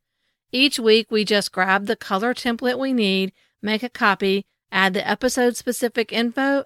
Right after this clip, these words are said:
and we're done. Super simple. Another really cool feature is bulk create. This auto-generates multiple graphics from a template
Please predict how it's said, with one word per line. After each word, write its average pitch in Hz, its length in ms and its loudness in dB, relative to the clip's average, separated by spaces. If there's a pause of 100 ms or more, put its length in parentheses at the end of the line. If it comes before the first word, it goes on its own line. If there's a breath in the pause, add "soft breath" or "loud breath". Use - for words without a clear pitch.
and 208 280 0
we're 196 160 0
done. 175 460 -2 (120)
Super 214 560 -2
simple. - 540 -8 (2000)
Another 320 420 4
really 233 480 4
cool 254 300 0
feature 214 720 2
is 220 300 4
bulk 196 680 0
create. - 640 -2 (580)
This 254 380 2 (160)
auto-generates 208 1120 2
multiple 190 640 0
graphics 196 580 0
from 190 200 -2
a 180 80 0
template 247 540 -2